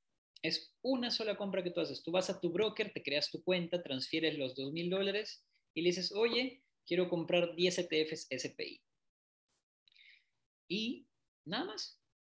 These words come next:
Ya está. Y nada más. Y, y ya compraste y lo dejas ahí. Y lo hubieras dejado hasta estos, hasta ahora, cinco años y hubieras duplicado tu inversión.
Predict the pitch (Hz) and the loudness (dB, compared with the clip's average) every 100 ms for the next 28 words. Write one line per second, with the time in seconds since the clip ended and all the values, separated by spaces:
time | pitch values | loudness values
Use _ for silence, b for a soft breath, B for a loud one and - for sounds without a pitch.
0 | _ _ _ 151 240 - 277 277 - _ | _ _ _ 0 0 0 -2 -4 -16 _
1 | _ _ _ _ 170 220 226 196 139 - | _ _ _ _ -2 0 0 -4 -6 -6
2 | 151 160 180 196 - 151 147 202 233 - | -4 0 4 4 2 -4 0 2 2 0
3 | 320 311 - 135 131 160 180 - - - | -4 -4 -4 0 2 2 0 -2 -12 -10
4 | - 113 107 - 131 156 170 190 185 - | -6 -6 -6 -8 -4 2 4 4 2 -2
5 | 170 135 123 123 - 147 147 - 156 - | 0 0 0 -4 -4 -4 -2 -6 -6 -8
6 | - 123 - 131 120 - - 165 175 185 | -10 -8 -2 0 0 -4 -6 -4 0 2
7 | 190 190 220 - 127 127 131 127 127 123 | 2 0 -8 -8 -6 -4 -4 -6 -10 -12
8 | 117 131 127 127 120 - 113 | -10 -10 -10 -10 -10 -8 -10